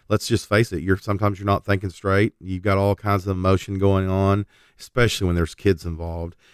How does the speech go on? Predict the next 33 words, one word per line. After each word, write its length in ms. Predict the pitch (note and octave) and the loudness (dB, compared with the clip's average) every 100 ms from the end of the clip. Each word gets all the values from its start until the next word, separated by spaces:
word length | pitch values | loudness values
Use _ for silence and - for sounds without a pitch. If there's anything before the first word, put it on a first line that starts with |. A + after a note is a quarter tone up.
| _ | _
So 440 | - A#2+ G#2 G2 - _ _ _ - | -6 0 2 2 -2 _ _ _ -2
that's 240 | C3+ E3 | 0 0
where 160 | - C#3 | -2 0
you 160 | A#2+ | 2
reach 260 | A2+ A#2 - | 2 0 -2
out, 380 | F#2+ F#2+ G2 - | 0 2 0 -2
pick 160 | B2 | -6
up 100 | A#2+ | -4
the 80 | - | -6
phone, 580 | - G2+ F#2+ F#2+ F#2+ F#2 _ _ _ - | -4 0 2 2 -2 -6 _ _ _ -4
uh, 260 | F#2 F#2 F2+ | 2 2 0
not 280 | G2 G2 G2 | -4 0 2
only 420 | G#2+ A2 G#2+ A#2 _ | 2 2 0 -2 _
talk 280 | - G2+ - | -6 -6 -4
with 160 | G2+ G#2 | -4 0
a, 220 | G2 - | 0 -2
a 100 | - | -2
lawyer 500 | G2+ F#2+ F#2 F#2 G#2 - - | 0 2 2 4 2 0 -10
that's 140 | E2+ | -4
gonna 140 | G#2 | 0
be 80 | F#2 | 2
on 140 | F#2 F2+ | 2 4
your 180 | G2 | 2
side. 480 | - F#2 F2 F2+ F#2+ | 2 0 2 0 -2
I 120 | F2+ F2+ | -2 2
recommend 680 | F#2 - F2 F2+ F2+ F2+ F2+ | 2 0 -6 -4 -4 -4 -8
that, 220 | F2 - D#2+ | -10 -14 -12
um, 440 | F2 E2+ E2+ E2+ _ _ _ _ - | -8 -8 -10 -16 _ _ _ _ -4
that 120 | F2+ | -2
you 140 | F2+ | 2
have 120 | G2 F2+ | 0 0
separate 380 | F#2+ - F2+ | -2 -2 -2
lawyers. 480 | E2+ D#2+ D#2 F2 - | -2 -4 -4 -10 -16